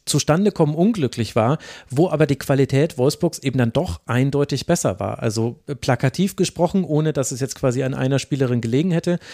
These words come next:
aber Lea Schüller vergibt ihre erste Chance, schießt weit vorbei,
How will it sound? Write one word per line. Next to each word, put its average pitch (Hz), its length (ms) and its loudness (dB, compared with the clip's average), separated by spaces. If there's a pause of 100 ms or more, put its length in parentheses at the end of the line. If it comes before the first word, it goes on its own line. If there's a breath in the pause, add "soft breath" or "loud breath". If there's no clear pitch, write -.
(240 loud breath)
aber 127 300 2
Lea 143 280 2
Schüller 156 300 2
vergibt 170 400 -4
ihre 165 240 4
erste 165 260 0
Chance, 165 320 0
schießt - 300 -2
weit 131 160 2
vorbei, 143 400 2